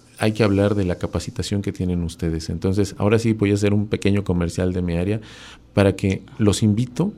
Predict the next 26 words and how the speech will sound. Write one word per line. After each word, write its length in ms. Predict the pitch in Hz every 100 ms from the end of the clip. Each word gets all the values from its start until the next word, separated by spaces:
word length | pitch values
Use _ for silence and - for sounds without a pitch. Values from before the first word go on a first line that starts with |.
| -
completamente 840 | 98 90 110 113 101 98 98 113
a 120 | -
que 200 | 92 -
vayan 600 | 98 117 147 113 98 95 110 -
como 260 | - 98 95
parte 340 | 113 127 -
de 120 | 196
la 80 | 156
licenciatura 760 | 113 101 101 98 92 107 120 110
en 140 | 90
Seguridad 440 | - 92 92 98 107
Laboral, 340 | 104 87 98
Protección 420 | 104 - 82 98
Civil 220 | 95 92
y 40 | 101
Emergencias 600 | 104 85 - 92 127 - - - - -
a 120 | 107
evaluar 360 | 107 107 117 156
los 240 | 165 147
estudios 480 | 110 - 160 180 165
que 80 | 143
tenemos 600 | 107 107 107 135 - - -
ahorita 320 | 95 101 120
cargados 560 | 117 87 87 92 101 92
en 100 | 80
sectra, 460 | - 87 - 113